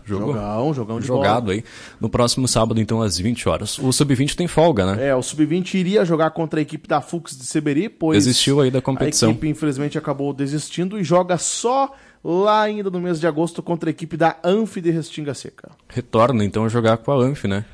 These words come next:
Speaker 1: Que jogou aí no último sábado.
Speaker 2: Jogou no último sábado, inclusive, um grande jogo.
Speaker 1: Sexta-feira a gente tem transmissão em Capão Bonito, né?
Speaker 2: Temos
Speaker 1: Jogo
Speaker 2: a
Speaker 1: aí das
Speaker 2: final,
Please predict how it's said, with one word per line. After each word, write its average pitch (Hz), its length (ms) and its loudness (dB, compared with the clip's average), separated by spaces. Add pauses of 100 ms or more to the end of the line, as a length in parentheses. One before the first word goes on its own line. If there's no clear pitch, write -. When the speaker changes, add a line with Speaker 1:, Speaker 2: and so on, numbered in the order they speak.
(140)
Speaker 1:
Que 98 80 -6
jogou 98 240 0
aí 104 80 2
no 110 80 2
último 143 500 -4
sábado. 104 560 2
Speaker 2:
Jogou 113 320 -8
no 113 80 -4
último 135 240 -8
sábado, 123 400 -6
inclusive, 117 420 -6
um 139 80 -8
grande 117 280 -4
jogo. 117 220 -6 (200)
Speaker 1:
Sexta-feira 156 600 4
a - 20 4
gente 156 140 2
tem 151 140 2
transmissão 147 540 2
em - 20 0
Capão 156 320 4
Bonito, 139 360 4
né? 104 240 4
Speaker 2:
Temos 107 180 -2
Speaker 1:
Jogo 110 240 6
Speaker 2:
a 104 40 6
Speaker 1:
aí 104 80 6
das 113 200 4
Speaker 2:
final, 131 140 4